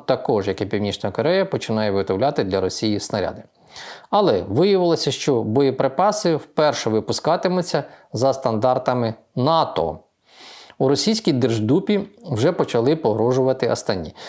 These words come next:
Ну, загалом відносини Росії та Казахстану ніколи не були дуже теплими.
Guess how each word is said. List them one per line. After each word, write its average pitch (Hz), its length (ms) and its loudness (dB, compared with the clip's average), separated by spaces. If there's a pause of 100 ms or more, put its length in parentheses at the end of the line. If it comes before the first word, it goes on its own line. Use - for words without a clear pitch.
(180)
Ну, 214 120 2
загалом 170 380 2
відносини 143 540 0
Росії 131 340 0
та 120 120 -2
Казахстану 165 600 0
ніколи 143 500 0
не 113 160 0
були 117 280 2
дуже 107 360 0
теплими. 95 640 -2